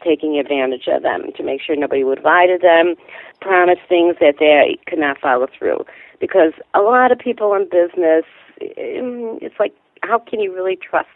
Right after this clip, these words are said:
them? And being a dental hygienist, it's like trust and honesty is number one. And you always look out for your patient. That is, like, rule number one. You always do the best for your patient. And I carry that through for everything. Do the best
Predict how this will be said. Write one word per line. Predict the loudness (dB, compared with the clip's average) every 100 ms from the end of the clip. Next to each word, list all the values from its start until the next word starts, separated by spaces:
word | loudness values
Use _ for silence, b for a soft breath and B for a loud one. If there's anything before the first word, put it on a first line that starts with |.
| -2
them? | 0 0 -8 B B B B 0
And | 2 0 -4 -20 -8
being | 0 2 2
a |
dental | 2 0 0
hygienist, | 0 0 0 4 2 0
it's | -10 -2
like | -2 -2 -8 -18 -6
trust | 2 4 4
and | 0
honesty | 0 0 -2 -4 -2
is | -2 -4 -4
number | -2 -2 -2
one. | -2 -2 -6 b b
And | -4 -2 -2
you | 2
always | 4 4 2
look | 0
out | 2 0
for | -2
your | -6
patient. | -4 -4 -4 -6 0
That | 0 0
is, | -4 0
like, | 0 0
rule | -2 -2
number | -2 -2 -2
one. | -2 -2
You | 0
always | 2 2 0
do | -4 -4
the |
best | 0 0 -2
for | -8
your | -8
patient. | -6 -8 -8 -10 -10 B B B B
And | -2 0
I | 0
carry | 0 2 4
that | 4 0 -2
through | -10 -4
for | -2
everything. | -2 -2 -8 -8 -10
Do | -8
the | -6
best | 0 0